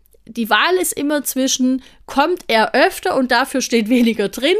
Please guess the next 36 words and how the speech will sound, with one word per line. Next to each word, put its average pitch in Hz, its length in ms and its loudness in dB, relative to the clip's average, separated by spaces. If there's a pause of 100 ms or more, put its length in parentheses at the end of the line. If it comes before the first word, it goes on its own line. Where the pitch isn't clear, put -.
(140)
oder 262 240 2
kommt 226 260 -2
er 196 80 -2
nicht 277 240 -2
so 294 100 -4
oft - 220 -4
und 220 80 -6
dafür 202 300 0
steht 190 240 -6
mehr 185 280 -6
drin. - 300 -16 (360)
Da 226 200 2
habe 254 160 -2
ich 247 100 -6
mich 247 200 -4
mit 240 120 -2
mir 233 140 0
noch 233 140 0
nicht 226 240 2
geeinigt. 226 640 0 (580)
Keine 202 340 -2
Ahnung, 190 500 -2
weiß 185 280 -2
ich - 120 -14
nicht, 180 200 -12
was 165 180 -10
da 175 120 -12
gut 233 240 -8
wäre. 196 240 -4 (480)
Und, 196 380 -8
äh, 170 200 -4
das 185 240 -8
Schöne 269 340 0
ist, 220 240 -6
du 208 60 -10
bekommst 208 720 -4